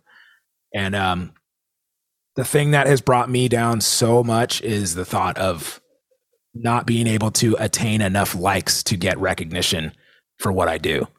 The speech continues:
from companies, from other drummers, from whoever. And, um, I'm not, I'm not doing that no more, dude.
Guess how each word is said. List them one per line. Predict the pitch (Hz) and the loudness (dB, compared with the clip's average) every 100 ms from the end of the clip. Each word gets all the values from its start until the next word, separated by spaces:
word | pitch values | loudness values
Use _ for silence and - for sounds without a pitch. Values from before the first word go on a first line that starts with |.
| _ _ _ _ _ _ _ _ | _ _ _ _ _ _ _ _
from | - 135 110 | -2 0 2
companies, | - 147 143 139 139 131 - | 4 6 6 6 4 4 2
from | - 127 120 | 0 2 2
other | 127 127 123 | 2 2 2
drummers, | 110 123 120 117 117 113 | 2 2 2 2 2 0
from | - 113 110 107 104 | 0 0 2 0 0
whoever. | - 123 101 87 80 - - - - _ _ _ | 2 2 2 0 -2 -4 -16 -20 -20 _ _ _
And, | 113 101 104 | -4 0 2
um, | 101 95 90 85 - _ _ _ - | 2 2 0 -6 -12 _ _ _ -4
I'm | 104 117 | 0 2
not, | 107 87 - | 2 -2 -6
I'm | 98 104 | -4 0
not | 90 85 | 0 -2
doing | 95 85 | -4 -4
that | 73 60 | -6 -4
no | 76 | -4
more, | 71 73 | -4 -4
dude. | 73 73 76 | -4 -6 -8